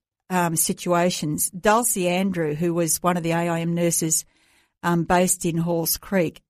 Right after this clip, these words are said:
actually, um, she and the nurse that were with her, they operated on a man one day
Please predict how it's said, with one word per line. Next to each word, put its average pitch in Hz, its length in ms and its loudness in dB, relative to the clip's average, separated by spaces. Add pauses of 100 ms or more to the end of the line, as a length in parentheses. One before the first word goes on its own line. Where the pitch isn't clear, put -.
(100)
actually, 180 800 -2 (220)
um, 165 340 -2
she 214 280 2
and 185 320 0
the 180 100 -2
nurse 175 220 2
that - 120 -6
were 170 100 -2
with 185 200 -2
her, 165 180 2 (260)
they 208 160 2
operated 190 500 2
on 160 120 0
a 160 40 -4
man 165 240 -2
one 160 180 -2
day 165 360 -2